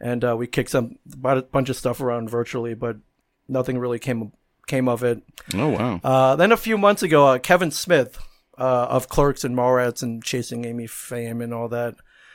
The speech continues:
Speaker 1: um, he threw a film festival at the movie theater he just bought in Jersey.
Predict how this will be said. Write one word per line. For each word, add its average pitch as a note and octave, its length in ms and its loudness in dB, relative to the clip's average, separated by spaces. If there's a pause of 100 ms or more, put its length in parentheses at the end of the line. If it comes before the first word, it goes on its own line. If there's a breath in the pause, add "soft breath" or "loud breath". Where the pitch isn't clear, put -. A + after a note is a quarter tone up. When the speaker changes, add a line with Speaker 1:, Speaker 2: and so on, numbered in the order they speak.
(200 soft breath)
Speaker 1:
um, A2+ 560 -2 (300)
he D3 100 -2
threw C#3 160 2
a B2+ 40 2
film D3+ 240 2
festival A#2 580 -2 (220)
at A#2+ 220 -4
the A#2+ 200 -4
movie C3 320 0
theater A#2 300 -8
he A#2 80 -4
just A2+ 240 -10
bought A2+ 180 -2
in G#2+ 100 -10
Jersey. A2+ 460 -8